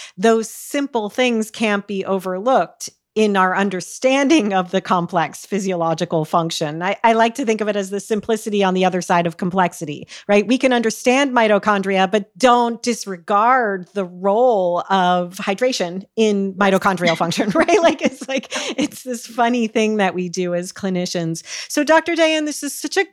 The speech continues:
great conversation, and I'm wondering what I didn't ask you that you wish you could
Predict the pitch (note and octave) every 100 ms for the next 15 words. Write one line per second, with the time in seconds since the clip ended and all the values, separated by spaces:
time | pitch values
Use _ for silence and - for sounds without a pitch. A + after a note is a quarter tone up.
0 | - G3+ G#3 A3+ G#3+ A3 G#3 F#3+ F#3+ G3
1 | F#3+ G3+ F#3 F#3 F#3 F#3+ F#3+ - G3+ A3+
2 | B3+ D#4 E4 D#4+ D#4 - - - F#3 G#3+
3 | A3 G#3 F3+ - - A3 A3 B3+ - A#3
4 | - F#3+ F#3+ G3+ - E3 D3 C#3+ E3 G#3+
5 | A3+ G#3+ G#3+ G#3+ A3 A3 G#3 G#3 B3 C4
6 | - C#4 C4 - G#3+ F3